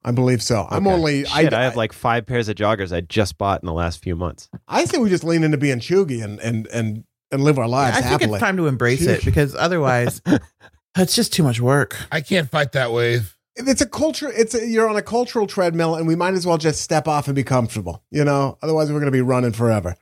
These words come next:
Speaker 2: I'm fine with looking my age. I got two baby Bjorns. Like, I'm gonna try two different
Speaker 1: <laughs>
Speaker 2: baby Bjorns and see which one is, is doper to me. So I'm g-, I gotta look my age. I just have to look like I'm forty. I can't
Speaker 1: Yeah.
Speaker 2: I'll look insane if I try to not, you know?
Speaker 3: Mm-hmm.
Speaker 1: A man who doesn't look forty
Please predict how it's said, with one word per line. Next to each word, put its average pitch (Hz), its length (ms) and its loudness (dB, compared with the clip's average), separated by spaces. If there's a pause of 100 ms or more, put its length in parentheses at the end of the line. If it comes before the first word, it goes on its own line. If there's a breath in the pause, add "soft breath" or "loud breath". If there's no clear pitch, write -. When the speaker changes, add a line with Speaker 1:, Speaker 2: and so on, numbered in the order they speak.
Speaker 2:
I'm 180 140 0
fine 170 380 -2
with 156 140 -4
looking 147 220 -2
my 127 160 0
age. 127 180 0
I 127 100 0
got 165 240 0
two 170 240 -4
baby 139 300 2
Bjorns. 110 420 -2
Like, 123 180 -2
I'm 143 80 2
gonna 147 120 -2
try 131 260 0
two - 260 -6
different 123 340 0
Speaker 1:
<laughs> - 0 -
Speaker 2:
baby 113 240 0
Bjorns 101 300 -2
and 98 80 -8
see 117 180 -2
which 110 220 0
one 110 160 2
is, 101 180 -2 (140)
is 101 180 -2
doper 107 380 2
to 107 120 -2
me. 87 240 0
So 104 320 2 (280)
I'm 147 200 -2
g-, 151 60 0
I 147 160 -2
gotta 151 180 0
look 127 260 -4
my 107 140 -2
age. 92 240 0
I 104 80 2
just 104 160 -4
have 117 220 0
to 110 100 -4
look 101 180 -2
like 95 140 -4
I'm 87 100 -2
forty. 82 480 -2
I 110 100 0
can't 120 360 0
Speaker 1:
Yeah. 139 240 -2 (460)
Speaker 2:
I'll 139 120 2
look 143 180 -2
insane 127 340 -2
if 87 80 -4
I 95 80 0
try 101 200 0
to 90 80 0
not, 85 240 -4 (260)
you 95 80 -2
know? 117 240 -4
Speaker 3:
Mm-hmm. 165 260 -2 (200)
Speaker 1:
A 180 60 -12
man 269 240 0
who 240 80 -4
doesn't 277 320 0
look 190 160 0
forty 147 400 0